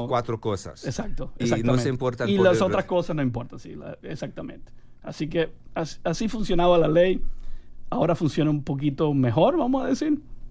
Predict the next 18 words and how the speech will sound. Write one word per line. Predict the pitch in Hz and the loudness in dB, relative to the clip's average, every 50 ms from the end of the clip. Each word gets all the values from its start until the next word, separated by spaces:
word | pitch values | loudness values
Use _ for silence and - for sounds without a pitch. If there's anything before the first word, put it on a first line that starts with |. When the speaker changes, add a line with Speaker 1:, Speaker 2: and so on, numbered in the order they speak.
| - - - - - - - - - - - - - - | -10 -12 -10 -10 -10 -8 -8 -10 -10 -10 -10 -6 -2 0
Speaker 2:
Vam-, | 165 165 | 2 4
Speaker 1:
Y | 135 123 117 113 | 6 6 8 8
en | 113 | 8
es-, | 123 123 - - | 8 6 4 4
Speaker 2:
vam-, | 127 | 4
Speaker 1:
y, | 120 113 113 107 104 104 101 104 - - - - 127 | 4 4 4 2 2 0 0 0 -2 -6 -8 -8 -8
y | |
sí, | 127 - 202 113 95 | -4 -2 -2 -2 0
ahora, | - 98 98 104 107 113 123 123 123 117 113 104 104 | -2 0 2 4 4 4 4 4 2 2 0 0 0
ahora | 101 104 104 107 110 113 113 110 113 | 0 2 2 2 4 4 2 2 0
Speaker 2:
¿no? | 113 104 | -4 -2
Vamos, | 85 120 131 139 156 151 135 | 2 4 6 8 8 6 6
vamos | 135 139 139 139 143 | 6 6 6 6 6
a | 127 | 6
ver. | 117 113 107 - - - - - - - - | 6 4 0 -2 -8 -12 -12 -12 -10 -2 2
Speaker 1:
Pero, | 139 139 143 120 | 2 2 2 2
pero | - 139 131 127 120 104 - - - - - - - - - - - - - - - - - - - - - - - - - - - - - - | 2 2 4 4 2 0 -2 -8 -16 -16 -16 -14 -14 -12 -10 -10 -10 -10 -12 -16 -16 -16 -16 -16 -16 -14 -8 -2 0 4 4 4 4 2 0 -2
Speaker 2:
Sí. | - - 135 117 | 2 2 2 2